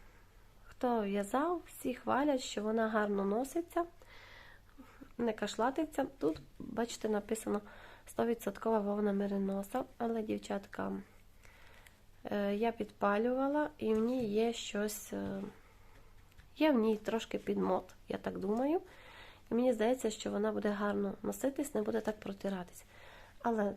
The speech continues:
поки не можу нічого казати, буду пробувати. І так само маю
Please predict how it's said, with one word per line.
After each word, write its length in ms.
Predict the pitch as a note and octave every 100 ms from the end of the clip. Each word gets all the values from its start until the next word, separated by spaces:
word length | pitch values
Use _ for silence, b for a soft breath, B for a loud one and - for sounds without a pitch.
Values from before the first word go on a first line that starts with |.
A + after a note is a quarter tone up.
| -
поки 260 | A#3 G3+
не 120 | G3
можу 220 | F#3+ G3 F#3+
нічого 380 | G3 - G3
казати, 480 | G3 G3 G#3+ B3 C4
буду 240 | A3+ G#3 G3+
пробувати. 680 | G#3+ A3 A#3+ C4 C4 D4 D4+ B B B B B B B B B -
І 100 | A#3+
так 260 | A#3+ A#3
само 520 | - B3 C4 C4 B3 A#3+ B
маю 480 | A3 A3 A3+ G#3+ G3+